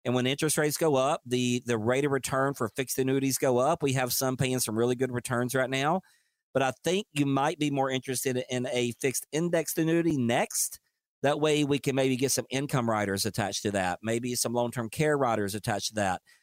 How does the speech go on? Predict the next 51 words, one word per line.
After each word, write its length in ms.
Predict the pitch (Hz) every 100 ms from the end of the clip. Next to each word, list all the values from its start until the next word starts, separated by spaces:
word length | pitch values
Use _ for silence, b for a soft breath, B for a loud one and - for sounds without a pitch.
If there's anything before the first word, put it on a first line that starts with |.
| b
Life 260 | 120 139 143
changes 500 | - 165 165 143 123
as 140 | 123
you 80 | 117
get 140 | 117 127
older. 420 | 143 120 101 101 _ _ -
So 160 | -
I 120 | 117 117
think 260 | 135 135
we 160 | 131 127
might 240 | 123 135
need 140 | 135 123
to 80 | 120
explore 460 | - - 135 131
that 180 | 123 120
option. 420 | 123 135 175 180
But 120 | 143
I, 120 | 127 180
I 120 | 143
think 220 | 196 202 175
this 160 | 156
is 120 | 135
a 40 | 117
great 260 | 123 135
way. 360 | 143 156 196 240 -
I 80 | 123
think 180 | 139
it's 80 | 117
a 80 | 120
safe 320 | - 135 139
strategy 400 | - 135 139 135
moving 300 | 135 143 135
forward. 420 | - 127 143 202 220 _ _ _
He 100 | -
just 240 | 123 156 180
needs 140 | 170
to 60 | 156
make 180 | 151 143
sure 160 | 147
the 100 | 135
rest 300 | 117 135 147
of 60 | 156
his 200 | 147 135
money 340 | 135 127 123
is 120 | 113
set 160 | - 131
up 160 | 123 123
in 100 | 113
the 80 |
proper 380 | - 127 113 110
planning, 500 | - 120 113 110 107